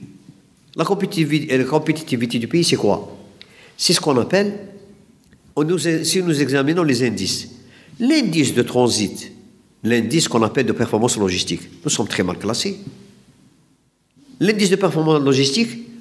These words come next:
nous loge à la soixante-cinquième position. Pourquoi ? Parce que les délais d'acheminement,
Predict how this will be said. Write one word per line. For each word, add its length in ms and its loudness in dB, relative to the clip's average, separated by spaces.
nous 200 2
loge 420 2
à 80 4
la 80 4
soixante-cinquième 920 2
position. 460 0
Pourquoi ? 640 -2
Parce 180 2
que 480 0
les 200 0
délais 340 0
d'acheminement, 840 0